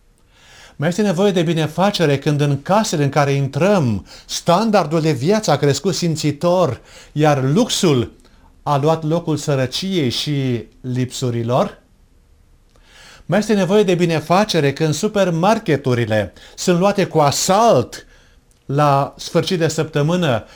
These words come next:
iar coșurile cu cumpărături sunt pline până la refuz? Ca să faci o faptă bună,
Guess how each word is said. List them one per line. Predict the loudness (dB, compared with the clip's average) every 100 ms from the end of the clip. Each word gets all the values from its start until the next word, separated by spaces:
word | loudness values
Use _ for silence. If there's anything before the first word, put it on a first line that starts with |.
| -16
iar | -2 2 2 4 2 0 -2
coșurile | 2 2 2 0 2 2 2 0 -4
cu | -4
cumpărături | -2 0 2 0 0 0 0 0 -6 -14
sunt | -2 0 0 0
pline | 0 2 2 2 0
până | 0 0 2
la | 2
refuz? | 0 -2 -2 0 0 -2 -6 -12 _ _ _ _ _ _ _ _ _ _ _ _ -20 -20 _ _ _ _ _ -20 _ -20 -20 -6
Ca | -2
să | 0 0
faci | 0 0
o | 0
faptă | 0 -2 0 -2
bună, | 0 0 0 0 -2